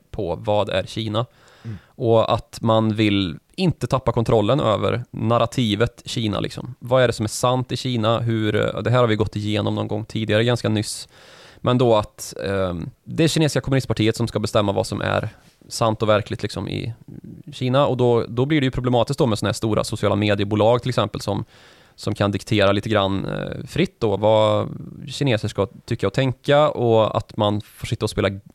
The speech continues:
Speaker 1: liksom, mobilspel och helt tappa koncepten över vad som är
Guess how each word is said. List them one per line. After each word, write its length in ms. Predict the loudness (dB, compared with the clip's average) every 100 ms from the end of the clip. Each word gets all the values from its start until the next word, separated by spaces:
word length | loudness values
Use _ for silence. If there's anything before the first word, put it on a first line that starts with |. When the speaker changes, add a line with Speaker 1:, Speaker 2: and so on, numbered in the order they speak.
| -20 -20 -20 -14
Speaker 1:
liksom, 240 | -10 -6 -2
mobilspel 960 | 0 0 0 0 -4 -4 0 2 4
och 80 | 2
helt 200 | 0 -2
tappa 440 | -6 -4 -2 -2 -4 -16 -20 -20 -14
koncepten 640 | -4 -2 0 -2 -2 -2 2
över 240 | 2 2
vad 180 | 0 0
som 160 | -2 -2
är 240 | -2 -4